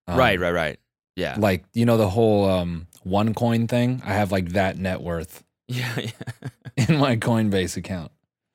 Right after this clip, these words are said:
Speaker 2: Yeah, as a Dogecoin day trader like myself,
Speaker 1: Mm-hmm.
Speaker 2: you know, these kind of, I'm seeing these kind of sums every second. Like, they're moving. You know, I lose a
Speaker 1: Right.
Speaker 2: million, I gain a million bucks in,
Speaker 1: Right.
Speaker 2: in,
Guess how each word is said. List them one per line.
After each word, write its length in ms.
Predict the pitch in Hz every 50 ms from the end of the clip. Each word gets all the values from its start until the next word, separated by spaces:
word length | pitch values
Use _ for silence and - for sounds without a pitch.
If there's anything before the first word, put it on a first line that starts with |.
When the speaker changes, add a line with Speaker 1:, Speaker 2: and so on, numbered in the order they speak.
| _ _ _ - - -
Speaker 2:
Yeah, 220 | 165 160 143 127
as 160 | 95 139 139
a 100 | 151 147
Dogecoin 840 | 123 98 90 117 110 110 127 139 131 - - - 156 151 151 143 123 -
day 180 | 101 95 107
trader 480 | 107 - 131 127 127 135 143 147 147 147 -
like 160 | - 107 -
myself, 600 | 104 92 90 - - 101 101 117 139 - - - -
Speaker 1:
Mm-hmm. 440 | 139 135 143 147 151 156 170 180 - - _ _ _ _ _ _ _ _ _
Speaker 2:
you 100 | 147 151
know, 60 | 147
these 180 | 139 160 170 156
kind 240 | - 175 175 170 160
of, 220 | 147 123 117 - _ _ _ _
I'm 140 | - 135 135
seeing 360 | - - - 165 165 156 151 135
these 140 | 131 117 -
kind 200 | - 131 127 120
of 60 | 104 -
sums 680 | - - - 104 101 107 117 131 131 123 - - - - _ _ _ _ _ _ _ _ -
every 240 | 127 135 120 131 123
second. 440 | - - - - 123 - - 110 -
Like, 140 | - 120 107 -
they're 300 | 143 - 143 131 160 135
moving. 460 | 131 139 165 185 139 - 85 76 87
You 60 | 104
know, 80 | 113 117
I 80 | 123 123
lose 260 | 123 135 151 151 120 127
a 40 |
Speaker 1:
Right. 60 | 123 123
Speaker 2:
million, 200 | 113 - - 113 107
I 60 | 104
gain 240 | 92 92 107 104 101
a 60 | 98
million 280 | 92 87 87 85 82 80
bucks 220 | 80 82 80 -
in, 60 | 110 117
Speaker 1:
Right. 200 | 110 95 87 87
Speaker 2:
in, 240 | 90 87 82 78